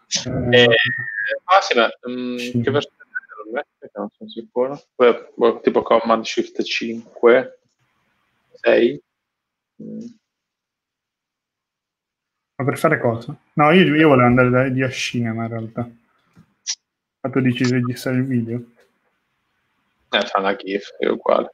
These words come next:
Speaker 2: Vabbè, se, è, eh, ah, sì, fai Ashinema, eh.
Speaker 1: Ma come si fa a regi-, scusa, si può registrare un video? Ah, tu dici registro e poi lo faccio diventare una gif.
Speaker 2: Eh, perché, boh, adesso io non so se sto usando roba che mi fa override, perché io uso qualche altra roba per registrare le gif.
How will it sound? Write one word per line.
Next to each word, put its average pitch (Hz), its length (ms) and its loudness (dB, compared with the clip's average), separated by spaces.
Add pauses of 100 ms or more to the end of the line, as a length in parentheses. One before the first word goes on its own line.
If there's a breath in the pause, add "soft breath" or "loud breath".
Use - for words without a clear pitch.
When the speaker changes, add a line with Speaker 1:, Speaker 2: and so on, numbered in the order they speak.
(120)
Speaker 2:
Vabbè, 117 320 2
se, - 120 0 (840 loud breath)
è, 123 80 0
eh, 117 880 6 (100)
ah, - 100 -4
sì, 135 160 2
fai 107 220 0
Ashinema, 104 800 -8
eh. 113 60 -14
Speaker 1:
Ma 110 180 -2
come 240 160 6
si - 100 -4
fa 117 120 0
a - 20 -2
regi-, 120 240 -2
scusa, 131 280 -2
si 123 120 -8
può 147 100 -4
registrare 147 480 -6
un 139 180 -6
video? 127 1000 -4 (380 loud breath)
Ah, 202 280 6
tu 175 140 0
dici 156 240 -6
registro 151 560 -6
e 147 60 -10
poi 143 100 -6
lo 139 80 -4
faccio 131 240 -8
diventare 131 360 -6
una 127 160 -4
gif. 131 440 -10 (1400 loud breath)
Speaker 2:
Eh, 151 240 8
perché, 139 240 2
boh, 131 260 6
adesso 120 300 2
io 127 180 -2
non 113 220 -6
so 113 240 -2
se 110 180 -8
sto - 220 -10
usando 110 380 -4
roba 110 300 0
che - 80 -12
mi 107 200 -6
fa 110 100 0
override, 104 640 0
perché 117 200 2
io 120 120 6
uso 110 380 4
qualche - 180 -4
altra 110 240 2
roba 104 240 2
per - 220 -10
registrare 107 500 -8
le 107 140 -8
gif. 113 160 -16